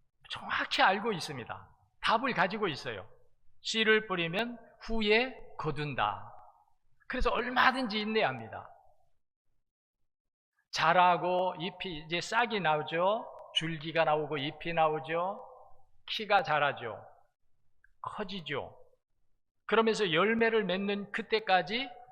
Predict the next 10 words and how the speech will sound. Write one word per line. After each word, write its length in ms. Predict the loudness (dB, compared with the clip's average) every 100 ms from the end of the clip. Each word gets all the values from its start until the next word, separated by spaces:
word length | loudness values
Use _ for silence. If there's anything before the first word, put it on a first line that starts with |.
| -20 -8
긴 400 | -4 -4 -4 -2
시간이 460 | -2 -2 -4 -6 -10
필요해요. 400 | -10 -10 -10 -14 -20 _ _ _ _ _ _ _ _ _ _ _ _ _ -20 -20 -20 -20 -20 2
열매를, 880 | 4 4 4 4 4 4 4 4
아, 80 | 2
씨를 400 | 2 0 2 4
심고서 680 | 4 2 0 -2 0 0 0
당장 460 | 0 0 4 4 4
원하지 320 | 2 2 2
않아요. 380 | 0 0 -2